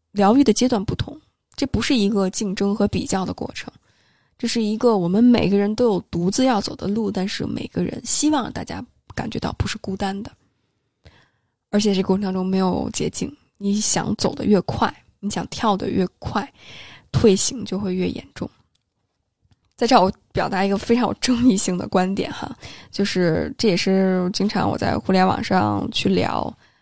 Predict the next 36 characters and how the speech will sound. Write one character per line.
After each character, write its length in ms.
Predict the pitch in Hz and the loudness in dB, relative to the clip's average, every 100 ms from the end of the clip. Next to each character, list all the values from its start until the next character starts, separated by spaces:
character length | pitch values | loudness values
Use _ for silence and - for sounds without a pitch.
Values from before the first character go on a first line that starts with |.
| _ _ _ _ _ - | _ _ _ _ _ -4
大 100 | 190 | 0
家 100 | 185 | 0
经 140 | 190 | 0
常 180 | 196 185 | 0 0
说 220 | 202 165 | 0 -2
什 80 | 160 | 0
么 80 | 170 | 0
“东 160 | 185 | 0
亚 160 | 196 185 | 2 2
父 160 | - 185 | 2 0
母 180 | 185 | 0
论” 320 | 208 214 214 196 | 6 6 8 6
啊， 440 | 190 185 202 - 226 _ _ _ _ | 2 0 -2 -4 -8 _ _ _ _
我 60 | 196 | 0
其 60 | 220 | 4
实 80 | |
挺 100 | 285 | 4
反 300 | - 170 180 | 4 2 2
感 260 | 247 226 - | 4 2 0
这 120 | - 175 | -4 -2
个 120 | 156 | 0
论-， 260 | 185 180 214 185 185 | 0 0 -2 -2 0
论 180 | 185 | 0
点 240 | - - - | -2 -6 -10
的。 180 | - 285 | -12 2
当 100 | 247 | 6
然 240 | 226 214 | 6 4
在 100 | - | 0
这 80 | 214 | 2
儿 240 | 202 - - | 2 2 0
我 160 | 202 233 | 4 6
也 100 | 190 | 6
能 240 | 196 202 | 6 6
够 100 | 233 | 6
理 280 | 214 190 | 6 8
解， 100 | 254 | 6